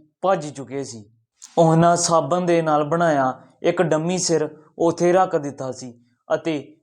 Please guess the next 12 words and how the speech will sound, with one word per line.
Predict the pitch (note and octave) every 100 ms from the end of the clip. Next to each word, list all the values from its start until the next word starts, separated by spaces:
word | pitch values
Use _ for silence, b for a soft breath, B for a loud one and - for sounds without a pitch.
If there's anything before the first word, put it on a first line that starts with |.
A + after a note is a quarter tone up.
| -
ਇਹ | D#3+ F#3+
ਦੇਖ | E3 E3 D#3 D#3
ਕੇ | C#3+ C3 - _ -
ਜੇਲ੍ਹ | C3 D#3+ F#3 F#3
ਦੇ | F3
ਸਾਰੇ | F3 D#3 D#3+ F#3
ਮੈਂਬਰਾਂ | F3+ D#3+ D3+ D#3 D#3
ਦੇ | D3 C#3+ b b b _
ਹੋਸ਼ | F3 F3 D#3+
ਉੱਡ | D3 C#3
ਗਏ | C3+ B2+
ਸੀ। | A2 A2